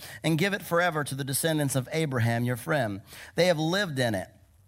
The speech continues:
and have built in it a sanctuary for your name, saying, 'If calamity comes upon us, whether of sword or judgment or plague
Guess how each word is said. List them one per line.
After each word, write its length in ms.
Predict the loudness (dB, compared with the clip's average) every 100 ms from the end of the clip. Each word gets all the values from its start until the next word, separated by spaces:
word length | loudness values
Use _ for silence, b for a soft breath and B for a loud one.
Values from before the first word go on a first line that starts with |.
| _ _ -12 0
and 140 | 4
have 240 | 4 2
built 320 | 0 -2 -2 -2
in 100 | 0
it 100 | -2
a 100 | -2
sanctuary 760 | -2 0 0 0 0 0 0
for 140 | 0 -2
your 200 | 0 2
name, 260 | 2 2
saying, 540 | 0 0 0 0 -2 -6 B B B
'If 140 | -6 -2
calamity 460 | 0 4 2 0
comes 300 | 0 0 0
upon 400 | -2 2 4 4
us, 160 | 2 0
whether 280 | 0 2 0
of 100 | -2
sword 340 | -2 -2 -2
or 80 | -4
judgment 520 | -2 -4 -2 -4 -4
or 120 | -2
plague 760 | -4 -6 0 2 2 0 -2 -6